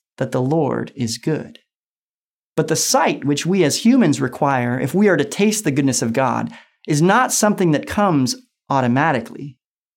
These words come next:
Rather, as Dante teaches us, it's a div-, divine gift. It requires the healing touch of the Savior to peel away the scales from off our blind eyes,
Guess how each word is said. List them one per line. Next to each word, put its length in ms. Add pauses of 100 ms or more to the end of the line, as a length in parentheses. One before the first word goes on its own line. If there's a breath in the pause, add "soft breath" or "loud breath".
(280)
Rather, 520 (160)
as 180
Dante 320
teaches 440
us, 280 (720)
it's 180
a 60
div-, 380
divine 600
gift. 560
It 120
requires 680
the 100
healing 640
touch 480
of 160
the 80
Savior 760 (240 loud breath)
to 80
peel 480
away 340
the 120
scales 640
from 180
off 220
our 80
blind 380
eyes, 600